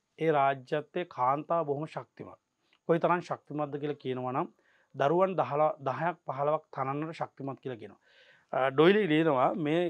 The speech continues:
මේ කා-, මේ රටේ කාන්තාවන් කවදාවත් මේ රටේ ජාතිය කපා කොටා ඝාතනය කළ නොහැකි ජාතියක්. ඇයි කියන ප්‍රශ්නට උත්තරය ලියන්නේ කාන්තාව බොහොම ශක්තිමත් කියන කාරණාව.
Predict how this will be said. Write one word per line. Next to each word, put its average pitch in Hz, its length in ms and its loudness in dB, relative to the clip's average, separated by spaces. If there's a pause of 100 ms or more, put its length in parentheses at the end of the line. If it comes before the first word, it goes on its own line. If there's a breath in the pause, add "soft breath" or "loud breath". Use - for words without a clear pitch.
මේ 156 220 -2
කා-, 135 360 0
මේ 151 340 0
රටේ 180 380 4
කාන්තාවන් 156 880 4
කවදාවත් 151 720 4 (240)
මේ 139 200 -4
රටේ 185 360 2
ජාතිය 139 460 4
කපා 151 340 2
කොටා 170 260 4
ඝාතනය 151 380 2
කළ 170 160 -4
නොහැකි 139 260 -6
ජාතියක්. 120 380 -6 (300 soft breath)
ඇයි - 240 -2
කියන 170 240 0
ප්‍රශ්නට 151 360 -2
උත්තරය 151 320 0
ලියන්නේ 143 360 0 (420)
කාන්තාව 170 720 4
බොහොම 180 200 2
ශක්තිමත් 139 420 -6
කියන 165 160 -8
කාරණාව. - 320 -14